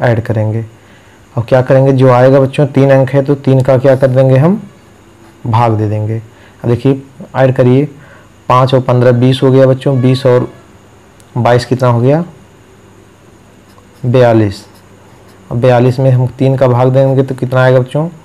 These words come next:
तीन एक का तीन, और यहाँ बचा एक, च-, बारह हो गया, तीन चौक बारह, कितना आ गया, चौदह। तो इसका मतलब क्या किया गया बच्चों, अंकों को जो किनारे शीर्ष पे हैं उनको जोड़ के तीन का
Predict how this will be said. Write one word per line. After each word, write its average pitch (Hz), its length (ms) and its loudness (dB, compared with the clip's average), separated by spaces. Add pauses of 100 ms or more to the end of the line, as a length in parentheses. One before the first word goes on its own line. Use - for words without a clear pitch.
(1160)
तीन 139 160 0
एक 135 160 -2
का 160 120 2 (500)
तीन, 147 320 2 (840)
और 123 180 -4
यहाँ 123 240 2
बचा 127 220 2
एक, 131 260 2
च-, - 120 -4
बारह 117 300 0
हो 127 120 2
गया, 131 120 0
तीन 123 220 -2
चौक 147 360 -2
बारह, 110 420 0 (320)
कितना 131 260 0
आ 127 40 2
गया, 139 240 0
चौदह। 120 400 0
तो - 580 -8
इसका 131 180 -2
मतलब 135 260 0
क्या 135 160 2
किया 139 220 2
गया 139 140 4
बच्चों, 131 260 -2
अंकों 135 360 0
को 135 200 0
जो 131 140 0
किनारे 127 340 0
शीर्ष 131 280 0
पे 131 140 0
हैं 135 80 2
उनको 127 440 0 (260)
जोड़ 131 220 2
के 139 160 0 (120)
तीन 131 240 2
का 156 120 0